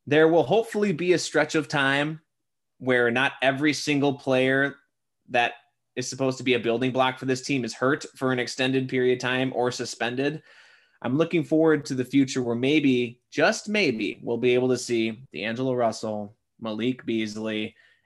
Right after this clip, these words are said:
and Karl Anthony Towns on the floor at the same time. And I'm very interested to see what happens with Edwards, because in the corner offense, I totally agree that he can be a corner piece. But when I vision those players under Finch's system,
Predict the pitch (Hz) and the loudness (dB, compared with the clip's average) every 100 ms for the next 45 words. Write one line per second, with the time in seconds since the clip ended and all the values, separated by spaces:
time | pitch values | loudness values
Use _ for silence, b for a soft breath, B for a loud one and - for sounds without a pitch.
0 | - 113 131 127 127 127 131 120 113 117 | -6 -4 -2 -2 -2 -2 -4 -6 -4 -4
1 | 113 113 113 127 127 117 110 107 107 107 | -2 -2 -4 -4 -4 -4 -4 -2 -4 -6
2 | _ _ 107 113 135 - 123 120 117 107 | _ _ -4 -2 -4 -4 -4 -4 -4 -6
3 | 104 101 - b b _ 113 107 104 117 | -6 -8 -12 b b _ -8 -6 -2 0
4 | 131 156 156 151 131 - 113 113 113 - | 2 2 -2 -4 -6 -4 -4 -4 -6 -4
5 | 127 120 120 110 113 117 - 113 98 65 | -2 0 -2 -4 -4 -8 -2 -2 -2 -10
6 | - - 113 117 110 110 - - 131 135 | -12 -12 -6 -2 -2 -4 -10 -8 -6 -4
7 | 147 135 131 147 143 120 117 110 - 135 | -4 -4 -2 -2 -4 -8 -6 -8 -6 -2
8 | 131 120 113 123 135 120 113 b b b | 0 -2 -2 0 0 0 -2 b b b
9 | - 117 - 127 113 147 160 180 135 117 | -4 -2 -2 -6 -6 -2 0 0 -2 -2
10 | 107 - 113 104 - 107 107 - 117 82 | -4 -6 -6 -8 -8 -8 -8 -8 -6 -4
11 | 120 131 117 143 160 180 170 147 127 127 | -4 -4 -4 -2 -2 -2 -4 0 0 0
12 | 127 - 127 127 113 110 113 113 113 117 | -4 -6 -2 0 0 -4 -6 -8 -8 -10
13 | 110 107 101 - 107 95 | -10 -12 -12 -10 -10 -12